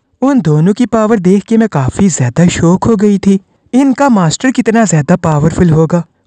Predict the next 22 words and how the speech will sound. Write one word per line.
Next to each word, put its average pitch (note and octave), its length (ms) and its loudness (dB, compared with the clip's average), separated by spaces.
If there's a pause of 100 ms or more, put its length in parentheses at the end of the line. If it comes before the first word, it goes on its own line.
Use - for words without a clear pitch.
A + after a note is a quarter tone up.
और C4+ 220 2
फिर C4+ 160 0
उसके B3+ 320 -2
बाद G3 400 0
नियन F#3 360 4
शू G#3+ 200 0
जियांग G#3 260 0
के G#3+ 180 0
लिए G3+ 180 2
चाय G3 260 0
लेकर G3+ 400 -2
आती C3 320 0
है G3+ 180 0 (340)
और C4+ 260 0
वो B3 200 0
भी B3 140 2
शू A#3 200 0
जियांग A#3 240 0
को A#3+ 120 -2
मास्टर D#3 440 -2
बोलती G3+ 440 2
है। G3+ 180 2